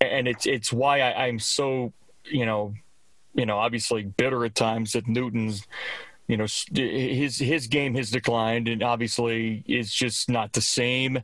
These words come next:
And it was not sustainable, I guess, for him to be here anymore and to run that type of offense, 'cause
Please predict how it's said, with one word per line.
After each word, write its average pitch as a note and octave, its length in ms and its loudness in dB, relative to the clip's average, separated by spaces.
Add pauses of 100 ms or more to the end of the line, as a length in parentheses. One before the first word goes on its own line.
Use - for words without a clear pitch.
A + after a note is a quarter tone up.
(380)
And G#2+ 280 2
it A2 80 -2
was A#2 180 -2
not A#2+ 220 0
sustainable, B2 640 0
I A2 60 2
guess, A2 240 0
for A#2 160 2
him A2+ 140 2
to A2+ 60 0
be A2+ 200 0
here A#2+ 260 2
anymore B2 480 2
and A#2 120 -2
to A2+ 60 2
run A2+ 200 0
that A2+ 160 0
type A2+ 240 2
of G#2+ 100 -2
offense, C#3 500 2
'cause - 280 -2